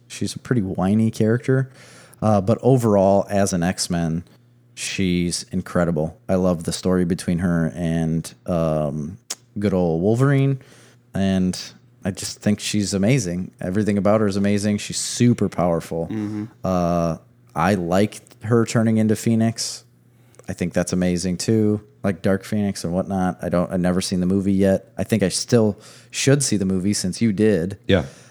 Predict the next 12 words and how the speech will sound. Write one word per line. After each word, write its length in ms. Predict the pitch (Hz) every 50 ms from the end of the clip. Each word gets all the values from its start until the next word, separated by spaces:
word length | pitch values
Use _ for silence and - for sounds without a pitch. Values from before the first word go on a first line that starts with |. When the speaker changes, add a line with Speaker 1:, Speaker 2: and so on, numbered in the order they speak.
| _ _ _ -
Speaker 1:
Uh, 280 | 92 92 90 85 80 -
and 140 | 98 98
talked 260 | - 101 92 95 - 101
about 240 | 90 87 85 85
it. 120 | 87 82 -
It 80 | 90
made 240 | 87 87 90 101 98
me 80 | 101 92
wanna 220 | 87 87 87 82 80
see 240 | - - 104 95 82
it. 200 | 80 78 - - _
But, 300 | 101 104 98 98 - -